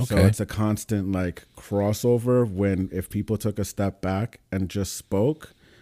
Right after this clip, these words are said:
Speaker 1: like, a lot of people are doing, you know, same ideas and things like that, it would be
Speaker 2: Gotcha.
Speaker 1: a little bit more smoother. Um, also, like, who has lived in a pandemic in our lifetime? <laughs>
Speaker 2: Right.
Speaker 1: You know, so it's
Speaker 2: Right.
Speaker 1: just, like,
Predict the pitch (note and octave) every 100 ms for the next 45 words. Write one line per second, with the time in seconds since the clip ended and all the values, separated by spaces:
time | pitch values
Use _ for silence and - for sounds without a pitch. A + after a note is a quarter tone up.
0 | _ - G2+ F#2+ - F2+ F#2+ G2 G2 A2
1 | G#2 G2+ G2+ G#2 G2 F#2+ - G#2 G2+ F#2+
2 | G#2 G2+ F#2+ E2+ G#2 G2 F#2+ F2+ F2 E2
3 | E2 - D#2+ D2+ - F2+ F#2+ F#2+ F2+ G2+
4 | F#2 F#2+ F#2+ D#2+ F2 - F#2 F#2+ F2 -
5 | - F#2+ F#2+ E2 D2+ - - - - -
6 | - F#2 G#2 G2+ - F#2+ A#2 D3+ D3 A2
7 | G#2 - _ _ _ - - - _ _
8 | _ _ - - - C3 D#3 C#3+ C#3 G#2
9 | E2 G2 A#2 A2+ G#2+ G2+ G2+ G2+ F#2+ G#2
10 | G2+ F#2 F#2 G2 F#2 F2+ G2+ - F2+ -
11 | - F#2+ A#2+ E3+ F3 D#3+ D#3 D3+ C#3+ G#2
12 | D3+ - B2+